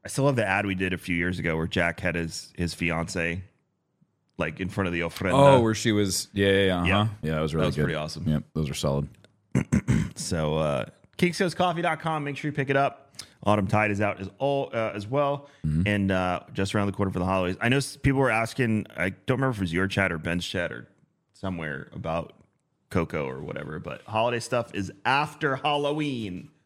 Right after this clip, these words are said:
Speaker 1: After Halloween. So King's Coast Coffee.
Speaker 2: Yeah, dude. Someone,
Speaker 1: Dot.
Speaker 2: one of my mods said that they would, they would threaten Wayne if they don't get the, um, the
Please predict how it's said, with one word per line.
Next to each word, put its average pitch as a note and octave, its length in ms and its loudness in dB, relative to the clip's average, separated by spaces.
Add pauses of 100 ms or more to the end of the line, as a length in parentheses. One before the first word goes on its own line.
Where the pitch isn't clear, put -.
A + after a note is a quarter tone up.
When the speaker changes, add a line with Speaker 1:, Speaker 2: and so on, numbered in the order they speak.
(280)
Speaker 1:
After D#3 1000 -2 (640)
Halloween. E2 480 -2 (380)
So - 80 -2
King's - 280 -2
Coast - 220 -4
Coffee. - 460 -4 (240)
Speaker 2:
Yeah, F#2 160 4
dude. E2 200 0
Someone, G2+ 320 6
Speaker 1:
Dot. - 120 -6 (260)
Speaker 2:
one A#2 140 6
of A2+ 60 10
my G2+ 100 10
mods F#2 300 6
said F2 120 4
that E2+ 140 2
they E2+ 100 6
would, E2 240 4 (560)
they G2 140 2
would E2 120 -2
threaten F2+ 400 4
Wayne F2 220 4
if E2+ 100 0
they F2 120 4
don't E2 240 2
get D#2+ 260 0
the, D#2 340 0
um, C#2+ 600 0 (680)
the C#2+ 240 -2